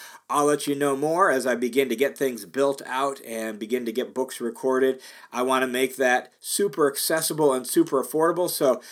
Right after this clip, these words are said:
have to charge for it a little bit because it's such a massive project, but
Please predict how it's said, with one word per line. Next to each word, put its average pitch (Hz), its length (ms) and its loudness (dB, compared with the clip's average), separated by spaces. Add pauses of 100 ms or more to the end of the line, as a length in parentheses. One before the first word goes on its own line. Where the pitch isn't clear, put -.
(180)
have 127 180 -4
to 127 80 -12
charge 135 400 4
for 127 220 0
it 113 80 0
a - 20 0
little 160 200 4
bit 127 180 2
because 120 220 -6
it's 98 120 -12
such 127 200 -4
a 113 40 -4
massive 117 500 -4
project, 110 540 -4
but 110 220 -6